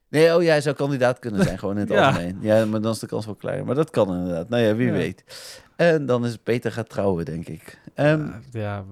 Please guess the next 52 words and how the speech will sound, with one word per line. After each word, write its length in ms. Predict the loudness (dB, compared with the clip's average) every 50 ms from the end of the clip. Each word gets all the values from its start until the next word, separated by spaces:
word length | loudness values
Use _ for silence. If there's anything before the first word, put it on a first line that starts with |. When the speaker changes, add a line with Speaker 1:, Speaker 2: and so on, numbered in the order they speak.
| -18 -18 -16
Speaker 2:
weet 120 | -16 -16
ik 120 | -16 -16
veel. 240 | -14 -14 -14 -14 -16 -18 -20 -18
Speaker 1:
goed. 60 | _
Speaker 2:
Zoiets. 280 | -10 -8 -8 -8 -10 -14 -20 -20 -20 -4 _
Speaker 1:
Peter 140 | 2 2
Speaker 2:
Maar 100 | 4 4
goed. 100 | 4 4
Speaker 1:
komt, 260 | 4 2 0 -4 -10 -18 -10 _
hij 120 | 0 0
is 80 | 0 2
negenenzestig 720 | 0 0 0 0 -2 -4 -4 -4 -4 -4 -4 -4 -6 -6
en 160 | -4 -4 -4
gepensioneerd 720 | -2 -4 -4 -2 -2 -2 -2 -2 -2 0 0 0 0 0 0
leerplicht, 600 | 2 4 4 2 2 -2 -6 -8 -8 -8 -10 -20 _ _
eh, 180 | -4 0 2 2 2
ambtenaar. 540 | 0 -2 -2 -2 -2 0 0 0 -2 -2 -4 -8 -20 _ _ _ -8
En 80 | -6
ik 80 | -4 -2
Speaker 2:
Ja. 120 | 0 0
Speaker 1:
vond 120 | 0 0 -2
het 80 | -2 -2
nogal 240 | -2 0 0 0
een 100 | -2 -2
zweverige 540 | 0 2 2 2 2 0 0 -2 -2 -2 -2
man. 360 | -4 -4 -6 -8 -12 -16 -20 _ _ _ _ _ _ _
Speaker 2:
Oh, 420 | 2 4 4 4 4 2 -2 -4 -8
ja, 140 | -8 -6 -6
ik 180 | -6 -6 -4 -4
heb, 200 | -6 -6 _ -4
eh, 220 | -4 -2 -2 -2 -4
optimistische 640 | -6 -8 -8 -6 -6 -6 -6 -6 -8 -10 -8 -8 -6
druktemaker. 800 | -4 -4 -4 -4 -4 -6 -4 -4 -4 -6 -8 -12 -12 -14 -14 -14 -18 -10 _
Speaker 1:
<laughs> 640 | -2 -2 -2 -2 _ _ -18 -18 -18 -18 -20 -16 _
Nou 140 | -2 2 4
ja, 120 | 4 4
goed. 220 | 4 2 -2 -4 -4 -2
Hij 160 | 0 0 0
zegt 220 | 0 0 -2 -2
op 80 | -4 -4
een 60 | -2
gegeven 240 | 0 0 0 0 0
moment, 320 | 0 0 0 0 -2 -6 -12 -20 -20 -20 _ _
eh, 200 | 0 2 2 2
want 320 | 2 2 0 0 0 -4 -6
daarom 280 | -2 0 0 0 0 -2
vond 140 | -2 -2
ik 60 | -2 -2
hem 100 | -4 -4
ook 80 | -6
zo 100 | -6 -6
zweverig. 640 | -4 0 2 2 2 2 0 -2 -2 -4 -4 -6 -10